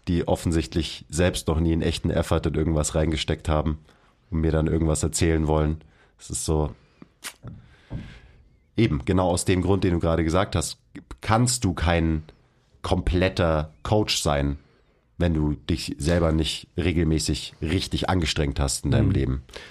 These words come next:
Speaker 2: Ja.
Speaker 1: Und richtig anstrengen ist halt nicht irgendwie ein bisschen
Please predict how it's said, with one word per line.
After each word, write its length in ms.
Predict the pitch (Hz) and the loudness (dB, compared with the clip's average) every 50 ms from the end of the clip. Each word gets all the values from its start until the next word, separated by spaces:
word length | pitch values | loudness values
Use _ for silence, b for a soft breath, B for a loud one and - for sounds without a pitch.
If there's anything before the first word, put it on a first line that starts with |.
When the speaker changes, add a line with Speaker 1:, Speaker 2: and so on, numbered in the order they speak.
| B B B B | B B B B
Speaker 2:
Ja. 160 | B 110 104 101 | B -2 2 2
Speaker 1:
Und 100 | 95 80 | 4 4
richtig 320 | 82 87 80 - 90 - | 4 2 0 0 0 0
anstrengen 400 | - 90 92 - - - 95 90 95 | 2 2 0 0 2 2 2 2 2
ist 140 | 95 - - | 0 2 2
halt 180 | 110 87 - | 2 2 2
nicht 280 | 80 80 78 - - - | 2 0 0 0 -2 -2
irgendwie 320 | 87 82 76 80 78 80 80 | 0 0 0 2 2 2 2
ein 40 | 71 | 2
bisschen 400 | 87 82 - - 87 78 78 | 0 0 0 0 0 0 0